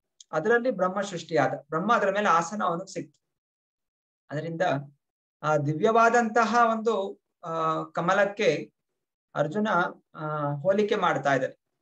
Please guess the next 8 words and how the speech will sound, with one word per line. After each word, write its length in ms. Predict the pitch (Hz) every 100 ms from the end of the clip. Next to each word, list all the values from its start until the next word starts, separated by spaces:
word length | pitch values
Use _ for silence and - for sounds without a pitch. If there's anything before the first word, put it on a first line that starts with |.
| _ _ _ _ _ _ _ _ _ _ _ _ _ _ -
ಹಾಗೂ 500 | 196 214 262 262 - _
ನಮಗೆ 400 | 160 170 208 254
ಕಾಣೋದ್ರಲ್ಲಿ, 1000 | 247 214 220 240 240 226 220 233 240 - _ -
ನಮ್ಮ 280 | 175 208 208
ಕಣ್ಣಿಗೆ 360 | 196 208 214
ಕಾಣೋದ್ರಲ್ಲಿ 800 | 165 160 202 208 208 214 214 - 180
ಒಂದು 140 | 180
ವಿಶೇಷವಾದಂತಹ 1120 | 156 214 214 214 208 202 202 202 196 196